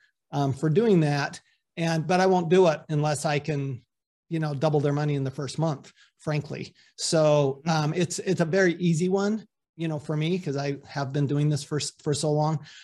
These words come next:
Speaker 1: But I do find that if we focus on that value,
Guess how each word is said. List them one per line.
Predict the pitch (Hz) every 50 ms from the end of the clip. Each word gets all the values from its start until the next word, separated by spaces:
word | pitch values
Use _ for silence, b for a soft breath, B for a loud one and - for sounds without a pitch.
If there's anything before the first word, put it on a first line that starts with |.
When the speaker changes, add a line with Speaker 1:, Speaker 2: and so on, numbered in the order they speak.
| B B _ -
Speaker 1:
But | 165 165
I | 170 170 160
do | 135 147 202 247 240
find | - - 196 190 180 175 160 147
that | 143 147 -
if | 170 160 165 -
we | 156 147
focus | 151 - - 185 175 - 175 147 - 165
on | 160 156
that | 151 139 151 147
value, | 151 151 151 156 165 165 147 139 135 135 135 135 127